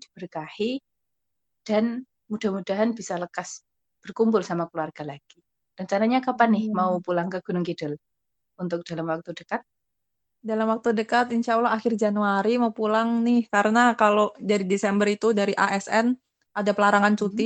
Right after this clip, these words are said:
Speaker 2: setelah itu, eh, libur Nataru ini nggak boleh cuti, jadi
Speaker 1: Hmm.
Speaker 2: kami stay. Kebetulan kemarin akhir Oktober sampai awal November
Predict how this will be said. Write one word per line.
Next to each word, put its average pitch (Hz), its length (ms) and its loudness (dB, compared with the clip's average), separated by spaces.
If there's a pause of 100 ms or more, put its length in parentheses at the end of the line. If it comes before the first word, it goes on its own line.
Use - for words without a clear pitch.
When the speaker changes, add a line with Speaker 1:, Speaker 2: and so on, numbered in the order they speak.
Speaker 2:
setelah 196 320 -2 (600)
itu, 214 240 -2 (560)
eh, 226 180 6
libur 220 300 4
Nataru 202 560 6
ini 196 400 0
nggak 180 80 -2
boleh 190 160 0
cuti, 196 480 -2
jadi 196 320 0
Speaker 1:
Hmm. - 80 -6
Speaker 2:
kami 190 160 -4
stay. 220 480 -4 (160)
Kebetulan 208 400 2
kemarin 208 320 4
akhir 208 240 2
Oktober 196 400 2
sampai 202 320 -2
awal 196 320 2
November 196 400 2